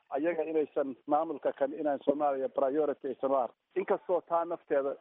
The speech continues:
sidaanu ka war hayno, go'aamadaas ay, ay wargelin doonaan dadka farsamo yaqaanka, dadka wasaaradda arrimaha dibadda jooga oo arrimaha Soomaaliya khuseeya, sida safiirado-, safiirkooda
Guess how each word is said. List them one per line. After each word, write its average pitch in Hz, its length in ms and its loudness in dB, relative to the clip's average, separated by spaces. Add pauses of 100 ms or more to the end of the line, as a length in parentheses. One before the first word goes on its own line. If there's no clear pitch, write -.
(140)
sidaanu 139 300 0
ka 170 100 2
war 160 140 2
hayno, 143 320 2 (160)
go'aamadaas 156 600 0 (200)
ay, 143 320 0 (100)
ay 147 120 2
wargelin 160 540 -2
doonaan 143 440 2 (160)
dadka 156 560 -2 (200)
farsamo 143 280 0
yaqaanka, 131 560 -2
dadka 135 360 0 (220)
wasaaradda 139 400 0
arrimaha 135 300 0
dibadda 127 340 -2
jooga 127 400 2
oo 123 640 2
arrimaha 131 400 -2
Soomaaliya 123 420 0
khuseeya, 123 520 0 (200)
sida 135 260 2
safiirado-, 135 580 0 (100)
safiirkooda 135 720 0